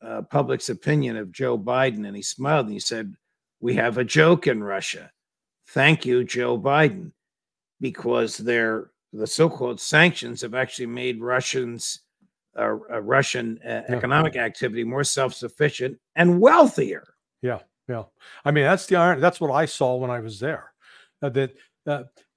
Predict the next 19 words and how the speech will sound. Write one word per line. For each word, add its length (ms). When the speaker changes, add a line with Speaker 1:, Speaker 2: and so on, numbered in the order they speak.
Speaker 2:
it 200
really 360
has 320
this, 180
this 260
last 280
two 140
years, 580
it's 180
like 280
Russia 400
w-, 380
woke 380
up 300
out 180
of 120
a 40
deep 300
sleep. 500